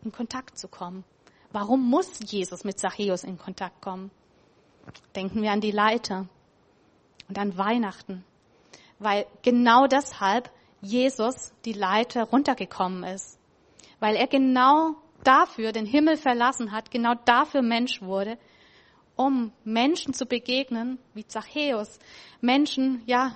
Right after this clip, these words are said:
die einfach suchend sind, Menschen, die Sehnsucht haben. Die Sehnsucht haben nach einem Heiland, so beschreibt es die Weihnachtsgeschichte, oder nach einem Messias, ähm, wie es die Juden formulieren, oder,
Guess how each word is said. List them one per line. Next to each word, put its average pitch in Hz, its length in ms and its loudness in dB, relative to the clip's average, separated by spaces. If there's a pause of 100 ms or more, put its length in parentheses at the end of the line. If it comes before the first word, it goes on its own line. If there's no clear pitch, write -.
die 262 120 -4
einfach 254 280 -2
suchend 294 600 -2
sind, 202 380 -8
Menschen, 254 420 2
die 214 120 -12
Sehnsucht 262 840 -2
haben. 190 400 -8 (720)
Die - 80 -18
Sehnsucht 262 460 2
haben 233 240 2
nach 202 120 -6
einem 190 200 -8 (120)
Heiland, 247 540 2
so 214 220 -8 (400)
beschreibt 214 320 0
es 208 100 -14
die 202 140 -6
Weihnachtsgeschichte, 226 840 0
oder 202 220 -4
nach 202 160 -6
einem 214 180 -6
Messias, 240 840 -2 (560)
ähm, 214 460 -6 (540)
wie 214 200 -6
es 220 120 -8
die 233 120 -8
Juden 240 340 -2
formulieren, 220 640 -4
oder, 202 320 -2